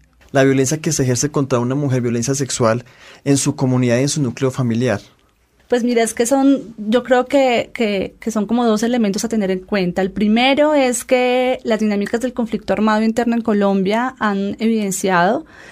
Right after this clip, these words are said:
Speaker 2: que la violencia sexual no solo tiene impacto en la víctima como tal, sino que tiene un impacto de generalizar el temor, la intimidación, el sometimiento en la comunidad en donde esa mujer ha sido víctima.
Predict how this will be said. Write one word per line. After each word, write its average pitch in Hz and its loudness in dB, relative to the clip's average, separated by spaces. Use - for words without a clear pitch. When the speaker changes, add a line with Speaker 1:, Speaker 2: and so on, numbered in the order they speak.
Speaker 2:
que 240 2
la 233 2
violencia 220 0
sexual 226 0
no 233 2
solo 285 4
tiene 294 2
impacto 254 0
en 240 2
la 202 2
víctima 220 0
como 220 0
tal, 196 0
sino 208 -2
que 190 -6
tiene 202 -2
un 208 0
impacto 220 0
de 196 0
generalizar 202 0
el 214 0
temor, 208 2
la 202 2
intimidación, 202 0
el 202 -2
sometimiento 202 0
en 247 4
la 214 0
comunidad 202 0
en 185 2
donde 208 0
esa 185 -2
mujer 202 0
ha 180 0
sido 185 0
víctima. 180 -2